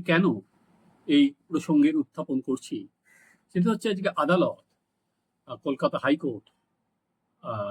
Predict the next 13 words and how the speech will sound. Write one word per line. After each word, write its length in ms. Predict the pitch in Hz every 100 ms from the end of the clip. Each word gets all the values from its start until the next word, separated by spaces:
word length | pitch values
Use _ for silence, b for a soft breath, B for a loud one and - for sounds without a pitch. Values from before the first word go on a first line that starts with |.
| 113
রাজ্য 160 | 117 151
সরকারের 300 | 165 151 156 160
কাছে 140 | 156 123
জানতে 240 | 113 113 143 -
চাইছে 260 | 143 - 120 -
সতেরোই 340 | 123 135 131 113
জুলাইয়ের 360 | 120 120 123 110
মধ্যে 240 | 104 95 170 - _ _ _ _ _ _
যে 120 | 139 240 - -
ছাত্র 340 | 135 - 180 190 185 -
সংসদ 420 | 127 131 - 143 131
নির্বাচন 400 | 117 113 131 - 131
নিয়ে 200 | 110 98